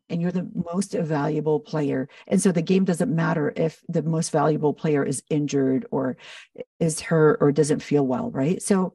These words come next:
remember that. And that would be my best advice to all women is place yourself ahead of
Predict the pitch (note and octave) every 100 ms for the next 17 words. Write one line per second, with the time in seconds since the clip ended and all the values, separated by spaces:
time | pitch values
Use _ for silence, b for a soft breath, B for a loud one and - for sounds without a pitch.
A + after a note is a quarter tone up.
0 | - G3+ F3+ F3+ F#3 D#3 D#3 D3+ F3 E3
1 | F3+ E3+ F3 D#3+ D3+ D3+ D#3+ D3+ C#3+ C#3+
2 | - - - C#3+ C#3+ E3 E3+ D3 - C#3+
3 | C#3 B B B B - A3 A#3 A#3+ C#4+
4 | C4+ G#3 F3 E3+ - _ F3 E3+ E3 E3+
5 | D#3